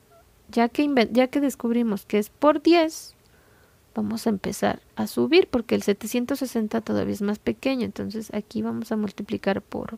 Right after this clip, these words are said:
veinte, por treinta. Y en el paso tres vamos a ir reduciendo de uno en uno.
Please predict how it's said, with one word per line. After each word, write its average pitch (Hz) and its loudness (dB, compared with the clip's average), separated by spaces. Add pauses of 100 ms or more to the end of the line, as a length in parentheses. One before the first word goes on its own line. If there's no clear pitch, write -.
veinte, 285 0 (640)
por - -10
treinta. 285 6 (1900)
Y 349 10
en 370 10
el 233 6
paso 247 10
tres 262 2 (180)
vamos 277 4
a 254 6
ir 247 4
reduciendo 302 4
de 220 2
uno 247 0
en 277 -2
uno. 294 -6